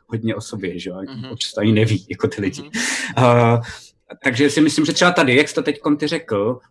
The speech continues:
Speaker 1: možná by si třeba tipnul, že bych nešel spíš po tom hráči, co, eh, jako je sticha,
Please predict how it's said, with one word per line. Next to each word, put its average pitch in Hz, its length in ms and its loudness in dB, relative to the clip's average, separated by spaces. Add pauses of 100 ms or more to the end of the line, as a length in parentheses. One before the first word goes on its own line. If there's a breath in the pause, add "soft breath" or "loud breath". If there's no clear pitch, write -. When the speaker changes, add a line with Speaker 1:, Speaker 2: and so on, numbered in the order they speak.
Speaker 1:
možná 131 480 2
by 135 100 -2
si 131 120 -10
třeba 143 240 -6
tipnul, 104 440 -6
že 113 80 -6
bych 117 140 -6
nešel 135 240 -4
spíš 175 200 -14
po 151 120 -6
tom 151 140 -4
hráči, 135 300 -4
co, 135 540 -2 (360)
eh, 113 280 -8 (120)
jako 120 320 -8
je 123 100 -8
sticha, 120 400 -12